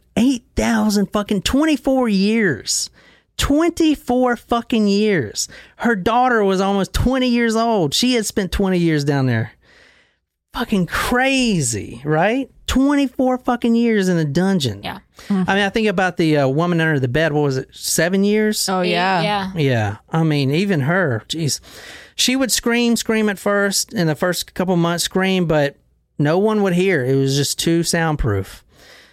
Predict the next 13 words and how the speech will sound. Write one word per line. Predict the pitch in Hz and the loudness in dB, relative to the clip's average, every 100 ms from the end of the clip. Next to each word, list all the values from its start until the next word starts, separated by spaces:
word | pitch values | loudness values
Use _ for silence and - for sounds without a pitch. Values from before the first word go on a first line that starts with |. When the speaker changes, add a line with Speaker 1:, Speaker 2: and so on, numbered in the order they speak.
| _ | _
Speaker 1:
She | - | -2
was | 180 175 | 0 2
also | 214 233 | 0 0
tethered | 202 - 208 208 208 - | -2 0 2 2 0 -2
for | 185 | -4
three | 190 190 | 0 2
months | 190 185 190 - | 2 0 -2 -2
to | 185 | -2
a | |
cable | 165 185 180 190 190 185 | 0 0 0 2 0 0
to | 190 | 0
the | 180 | -2
toilet. | 170 175 170 160 170 | 0 0 2 0 -4